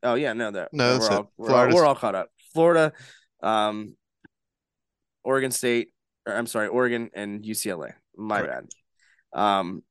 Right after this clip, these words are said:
Speaker 1: but yeah, you know, that they've got a very solid team. You know, um, Cam Rising's two thousand nine, twenty-nine thirty-nine for passing yards, you know, uh, with twenty-five touchdowns and seven interceptions.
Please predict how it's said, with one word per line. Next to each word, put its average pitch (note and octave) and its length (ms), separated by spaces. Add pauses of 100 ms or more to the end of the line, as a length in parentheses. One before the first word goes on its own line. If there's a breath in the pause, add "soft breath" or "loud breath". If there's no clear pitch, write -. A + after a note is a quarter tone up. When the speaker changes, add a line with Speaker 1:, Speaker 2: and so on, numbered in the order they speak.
(120)
Speaker 1:
but C3+ 140
yeah, D#3 360
you A#2+ 120
know, B2 140
that C3+ 180
they've B2 140
got B2 140
a A2+ 60
very A2+ 320
solid B2 480
team. A#2+ 400 (300)
You G2+ 120
know, - 1120
um, F2+ 480 (180)
Cam C3 220
Rising's A#2+ 540
two - 200
thousand B2 380
nine, A#2+ 340
twenty-nine C#3 460
thirty-nine C3 520
for - 140
passing B2+ 360
yards, A#2+ 520 (680)
you G#2 100
know, G#2 400 (1200)
uh, C#2+ 80 (240)
with E2+ 320
twenty-five B2+ 520
touchdowns A#2 640
and G#2 100
seven A#2 320
interceptions. A2+ 840